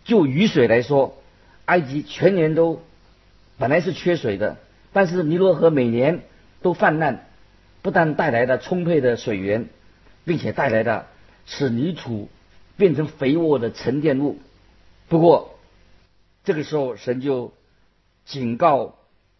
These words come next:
埃及将会遇到七个年头的大荒年。法老听完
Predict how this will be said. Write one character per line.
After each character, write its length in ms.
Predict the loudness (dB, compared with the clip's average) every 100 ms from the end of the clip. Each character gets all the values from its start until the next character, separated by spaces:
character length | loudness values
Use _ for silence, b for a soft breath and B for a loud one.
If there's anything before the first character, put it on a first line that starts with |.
| _ -6
埃 200 | -2 -2
及 400 | -6 -12 -12 -14 _ _
将 220 | -10 -8 -6
会 400 | -4 -4 -6 -10 -20 _ _ _ _ _ _ _ -6
遇 160 | -4 0
到 340 | 2 0 -2 -18 _ _ _ _ _
七 280 | -6 -2 2
个 140 | 2
年 220 | 2 -2
头 180 | -4 -4
的 280 | -2 -2 -6 -20 _
大 160 | -6 -4
荒 280 | -2 -2 -2
年。 240 | -8 -10 -16 -20 _ _ _ _ _ _ -4
法 140 | 0
老 240 | 2 0 -2
听 260 | -6 -4
完 320 | -2 -4 -6